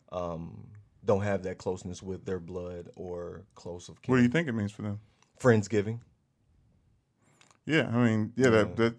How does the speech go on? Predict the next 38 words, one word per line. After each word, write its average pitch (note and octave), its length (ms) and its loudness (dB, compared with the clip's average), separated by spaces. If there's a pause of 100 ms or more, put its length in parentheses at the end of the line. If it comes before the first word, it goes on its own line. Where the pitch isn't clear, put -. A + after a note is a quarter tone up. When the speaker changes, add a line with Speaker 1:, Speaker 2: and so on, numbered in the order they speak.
Speaker 1:
Like, A#2 140 4
it's B2+ 140 4
Speaker 2:
that's C#3+ 80 -6
Speaker 1:
really E3 200 4
important. A#2+ 640 0 (200)
I A#2+ 40 -4
mean, C3+ 140 6
it B2 60 4
was A2+ 120 -6
covid E3+ 400 4
right G2+ 180 2
now, F#2+ 220 -4
so G#2+ 140 -2
I - 40 6
don't A#2+ 160 6
know A2 120 2
if G#2 80 -2
that A2 80 2
looks B2+ 120 6
Speaker 2:
That's C3+ 80 8
what C3 60 10
Speaker 1:
like A#2+ 40 12
Speaker 2:
I A2+ 40 12
was G#2 80 6
Speaker 1:
a - 40 -4
Speaker 2:
saying, A#2+ 180 10
Speaker 1:
Zoom G#2+ 80 6
Speaker 2:
it's, G#2 40 4
Speaker 1:
call, G#2+ 360 6
Speaker 2:
it's - 400 -4 (480)
Speaker 1:
you G#2+ 100 -6
know, F#2+ 120 2
with F2+ 380 -6
food G2+ 400 -6
Speaker 2:
That's E3 160 10
Speaker 1:
or F3+ 40 12
Speaker 2:
why D#3+ 100 12
it's D3+ 100 10